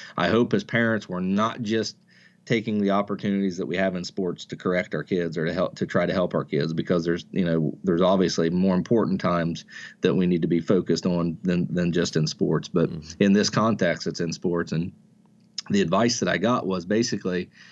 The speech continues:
Speaker 1: sometimes, regardless of the situation, it's good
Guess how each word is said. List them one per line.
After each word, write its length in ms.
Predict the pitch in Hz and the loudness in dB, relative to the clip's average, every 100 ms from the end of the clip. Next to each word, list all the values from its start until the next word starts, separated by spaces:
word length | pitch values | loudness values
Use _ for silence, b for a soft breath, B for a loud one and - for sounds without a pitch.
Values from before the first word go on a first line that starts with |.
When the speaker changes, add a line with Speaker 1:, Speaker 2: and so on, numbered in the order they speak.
| B B | B B
Speaker 1:
sometimes, 840 | - 139 143 131 120 117 107 - - b b b _ _ _ _ _ _ _ _ _ - | -2 0 2 2 2 0 -4 -8 -18 b b b _ _ _ _ _ _ _ _ _ -6
regardless 560 | 107 92 113 127 151 | -4 0 2 2 2
of 60 | 147 | 0
the 80 | 127 | -2
situation, 760 | 131 123 110 95 78 - 90 - b b b _ _ - | -2 -2 0 0 -2 -8 -12 -14 b b b _ _ -2
it's 220 | 107 104 | -2 0
good 480 | 104 123 127 131 | 2 4 4 0